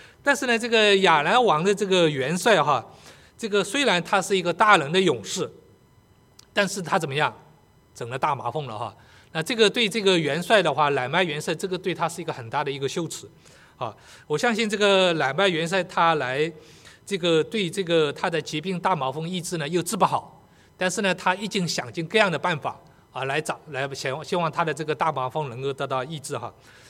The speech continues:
所以他找来找去呢，最后呢，就来找到这个先知以利沙了啊。我们就，呃，呃，缩短一点时间啊，快一点啊。这个列王记下五章十节呢，他见来找以利沙，以利沙怎么办呢？所以说以利沙就打发一个使者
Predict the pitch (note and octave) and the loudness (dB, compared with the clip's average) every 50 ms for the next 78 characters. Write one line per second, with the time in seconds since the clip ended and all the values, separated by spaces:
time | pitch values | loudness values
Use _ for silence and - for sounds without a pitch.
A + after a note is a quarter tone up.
0 | - _ - G#3+ G#3+ B3 A#3 - G#3+ F3+ E3 G3+ G#3+ G3 - A#3 - - G#3 F#3+ | -12 _ -4 0 4 4 4 6 6 6 8 8 6 6 4 0 0 -2 -2 -2
1 | E3+ D#3+ - A3+ G3 E3+ G#3 G3 F3+ D#3+ D3 - - - - - - - E3+ E3 | -2 -2 0 -2 0 0 0 0 0 -2 -4 -6 -10 -20 -20 -20 -10 -4 0 2
2 | D#3+ D3+ C#3+ B2+ C#3 D3+ - - B2 A2 G#2+ A#2+ C3+ C#3 C3+ C#3 D3 C3+ C3+ C3 | 2 2 2 2 0 0 0 -2 -6 -6 -4 -2 -2 -2 -2 -4 -6 -6 -6 -6
3 | B2+ B2 - - E3+ F3 D#3+ D#3 D3+ D#3+ E3 D3+ D3 D3 C3+ A2 G#2 G#2+ B2+ B2+ | -6 -6 -6 -4 -4 -2 -2 -4 -6 -6 -6 -4 -4 -4 -6 -8 -12 -12 -10 -4
4 | - - C3+ B2+ A#2 - - - - _ _ _ _ - - B2+ A#2 A#2 B2 C3+ | -2 0 0 0 -2 -6 -14 -20 -20 _ _ _ _ -8 -6 -6 -6 -6 -6 -8
5 | D#3+ D#3+ F#3 F3 E3 D#3+ D#3 D3 F3 F3 D#3 D3 D3 D3+ D#3 D3 C#3+ C3 - - | -6 -4 -2 0 2 2 2 0 -2 -4 -6 -8 -8 -10 -12 -12 -10 -8 -4 -2
6 | G3 F3 D#3 C3 B2+ C#3 C#3+ C3+ B2+ - - B2+ C#3 C#3+ C3+ B2+ - - D#3+ C#3+ | 0 0 0 -2 -2 -2 -4 -4 -4 -6 -8 -6 -6 -6 -6 -6 -4 -2 -2 -2
7 | A#2+ A2 G#2+ A2 G#2 - - - - - - - - - F#3+ G3 G3 B3 C#4 B3+ | -2 -4 -8 -10 -12 -14 -16 -20 -20 -20 -20 -20 -8 -2 0 2 2 2 4 4
8 | G3+ F#3 F#3+ F#3+ F#3+ A3+ G3+ F#3 A3 G#3 F3+ D3 C#3 E3+ F3+ E3+ - A#3 A3+ F3 | 4 4 4 2 0 -2 0 4 4 4 4 2 0 -2 -2 0 2 2 2 4
9 | E3+ D#3 D#3+ D3+ C#3 - - - - - - - - - - - - - G#3 G#3+ | 2 2 2 0 -2 -4 -8 -16 -20 -20 -20 -20 -20 -20 -20 -4 2 4 6 6
10 | G3+ - B3+ B3 A3 G#3+ G#3 F#3+ E3+ D#3 D#3 G3+ G3 G#3 F#3+ F3 D3 C#3 E3+ E3+ | 6 6 4 2 2 2 -4 -4 0 2 2 4 6 6 6 4 4 0 -2 2
11 | F#3 G3+ G3 F#3 D#3 C#3 C#3 F#3 G3 F3+ F3+ D3 C3+ C3+ F#3 F3+ E3+ D#3 C#3+ C3+ | 4 2 2 2 0 -4 -2 -2 0 0 -2 -4 -2 0 0 0 0 0 -4 -4
12 | - - - - - - - - _ _ - - F#3 G3 F#3+ F3+ G#3 G3+ G3 F3+ | -8 -12 -20 -20 -20 -20 -20 -20 _ _ -10 -4 -2 0 0 2 2 2 0 0
13 | D3+ D3+ D#3+ A3 A3 - A#3 G#3 G#3 G#3+ G3+ F#3 F3+ E3+ - - C3+ B2+ - F#3+ | -4 -6 -4 -2 2 4 4 4 4 2 2 2 2 0 -2 -2 -2 0 2 2
14 | G3+ G#3 G3+ G3 F3+ - - F3 F3+ F3+ E3 B2+ A#2 | 2 2 2 0 -2 -2 -2 -2 0 0 0 -2 -2